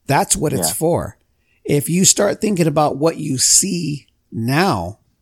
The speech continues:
Speaker 1: either on YouTube or any other, uh, social media, and what these guys are doing,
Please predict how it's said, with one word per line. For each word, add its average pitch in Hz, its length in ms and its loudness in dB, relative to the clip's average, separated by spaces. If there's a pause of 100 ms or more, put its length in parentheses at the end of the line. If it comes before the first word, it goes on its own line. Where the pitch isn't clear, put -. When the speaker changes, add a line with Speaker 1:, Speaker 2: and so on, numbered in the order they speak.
(640)
Speaker 1:
either 143 360 -2
on 110 280 -6
YouTube 175 540 0
or 117 120 0
any 139 220 0
other, 160 500 -2
uh, 120 180 -6
social 151 420 -2
media, 135 400 -2
and 120 180 -4
what 156 200 -4
these 156 200 -4
guys 151 320 -2
are 127 100 -4
doing, 117 440 -2